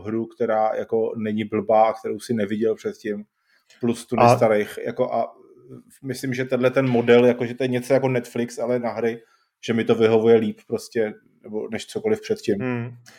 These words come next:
Speaker 2: A co konkrétně teda teď hraješ? Já vím, že tam včera vyšel ten Sable, já jsem to teprv, eh, nainstaloval, těším se na to, vypadá
Speaker 1: No, tak
Speaker 2: moc pěkně.
Speaker 1: Sable jsem chvíli zkusil a smazal, protože to má teda jako, protože to je ho-, hodně blbě odladěné na můj vkus, teda.
Speaker 2: Hmm.
Speaker 1: To zrovna,
Speaker 2: Hmm.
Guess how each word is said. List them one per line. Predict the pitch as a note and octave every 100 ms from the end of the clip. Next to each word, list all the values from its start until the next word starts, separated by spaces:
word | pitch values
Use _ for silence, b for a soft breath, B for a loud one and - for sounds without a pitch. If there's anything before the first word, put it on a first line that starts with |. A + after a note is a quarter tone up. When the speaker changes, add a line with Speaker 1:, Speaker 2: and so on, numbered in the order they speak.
| b
Speaker 2:
A | C3+
co | D3+
konkrétně | D#3+ D3 E3+ D#3+ E3
teda | D#3+
teď | E3 C#3+
hraješ? | C3 F3 F#3+
Já | D#3
vím, | D3
že | D3+
tam | C#3+
včera | - D3
vyšel | C#3+ C3 C#3+
ten | B2+
Sable, | A#2+ D#3+ D#3+ E3+ E3+ C#3+
já | B2
jsem | C#3+
to | C3+
teprv, | C3 C#3 A#2+ -
eh, | C3 B2 B2+
nainstaloval, | C3 C3+ D#3 - E3 D#3+ D#3 D#3
těším | D#3 C#3 E3
se | -
na | D#3
to, | C#3+ D3+ C#3+
vypadá | C#3+ F#3
Speaker 1:
No, | G#3+
tak | D3+
Speaker 2:
moc | -
pěkně. | E3+ - D#3 D3
Speaker 1:
Sable | - F#3+ F3+ G#3+
jsem | A#3 A#3
chvíli | - F#3 G3+ G#3+
zkusil | - F#3 - G3
a | F#3+
smazal, | - E3+ C#3 D3 D#3+
protože | E3 D3+ D3+
to | D#3 D#3
má | D#3 D#3
teda | D#3+
jako, | D#3 D3+ F3 D#3+ B2+
protože | C3 C3+
to | D#3
je | D3+
ho-, | B2+ C3+ C3+ A#2+
hodně | A2+ A#2+ D#3
blbě | C#3 C3+ C3 C3+
odladěné | C#3 B2 B2 A#2 A2+ A2
na | A2
můj | A2 G#2
vkus, | - G#2 F#2+ - -
teda. | G#2 G2
Speaker 2:
Hmm. | B2+ B2 A2+
Speaker 1:
To | C3 A#2+
zrovna, | A#2 A#2+ B2
Speaker 2:
Hmm. | A#2+